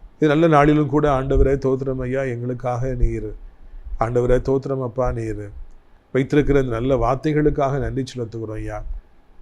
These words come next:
ராஜா, நீங்க எங்களை கனம் பண்ண போறீங்க, அதற்காக நன்றி அப்பா. மொர்தெகாயை கனம் பண்ணின கர்த்தர் இன்றைக்கும் உடைய பிள்ளைகள் ஒவ்வொருவரையும் கனம் பண்ண விரும்புகிறீர், அதற்காக நன்றி ஆண்டவரே.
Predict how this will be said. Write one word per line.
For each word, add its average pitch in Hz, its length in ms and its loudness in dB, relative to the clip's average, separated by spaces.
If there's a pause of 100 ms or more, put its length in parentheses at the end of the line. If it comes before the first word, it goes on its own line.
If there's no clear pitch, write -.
ராஜா, 165 400 6
நீங்க 160 200 2
எங்களை 135 180 -2
கனம் 131 320 -2
பண்ண 156 160 0
போறீங்க, 143 380 0
அதற்காக 120 460 -4
நன்றி 110 360 -8
அப்பா. 107 260 -12 (680)
மொர்தெகாயை 151 600 4
கனம் 139 280 0
பண்ணின 151 240 0
கர்த்தர் 135 380 2
இன்றைக்கும் 160 680 2 (580)
உடைய 110 180 -4
பிள்ளைகள் 135 440 4
ஒவ்வொருவரையும் 156 720 4
கனம் 139 220 -2
பண்ண 143 180 -2
விரும்புகிறீர், 143 560 0
அதற்காக 123 520 -2
நன்றி 104 380 -6 (720)
ஆண்டவரே. 110 400 -2